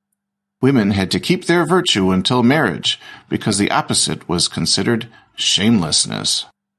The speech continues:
This rule and social stereotypes were also important in the lower classes, where huge expectations were placed on women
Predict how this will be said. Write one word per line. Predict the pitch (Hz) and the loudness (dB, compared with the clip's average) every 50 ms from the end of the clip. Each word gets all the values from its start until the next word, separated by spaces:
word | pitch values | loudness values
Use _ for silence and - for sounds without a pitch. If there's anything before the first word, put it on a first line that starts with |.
| _ _ _ _ _ _ _ _ _ _ _ _ _ - | _ _ _ _ _ _ _ _ _ _ _ _ _ -2
This | - 123 151 - - - | 0 2 2 2 0 2
rule | 117 135 147 156 156 160 165 165 156 | 4 4 4 4 4 4 4 4 4
and | 156 156 156 | 2 2 2
social | - - 139 147 156 - - 151 | 2 0 0 0 0 0 -2 0
stereotypes | - - - 139 139 139 139 139 139 - 147 131 135 139 - | 0 0 0 0 2 2 2 0 0 -2 -2 -2 -2 -2 -2
were | - 123 120 - - | 0 0 0 2 4
also | 147 151 156 156 - 127 120 | 4 4 2 2 0 2 2
important | 113 104 95 95 - - 104 101 104 113 117 - | 2 2 0 -2 -2 -2 -2 2 2 2 2 2
in | 90 123 139 | 2 2 2
the | 147 | 2
lower | 151 151 165 196 185 139 101 | 2 2 2 2 2 0 -2
classes, | - - - 85 80 - - - - - - - - - - - - - - - - | -4 -6 -6 -6 -6 -4 -4 -6 -6 -4 -4 -6 -6 -8 -12 -20 -18 -18 -14 -6 -2
where | 135 135 135 | 0 2 2
huge | 127 123 - 214 247 247 226 196 - 185 | 0 0 0 2 2 2 2 2 2 2
expectations | 180 180 - - 156 156 151 - - 170 165 170 - - 139 117 95 - | 2 0 0 0 0 -2 0 0 2 2 2 2 2 2 2 2 2 0
were | 95 95 | -2 -4
placed | 95 - - 113 107 104 - 107 | -4 -2 -2 0 0 0 0 0
on | 107 104 101 101 | 0 0 2 2
women | 117 123 123 110 98 95 | 4 4 4 4 2 -2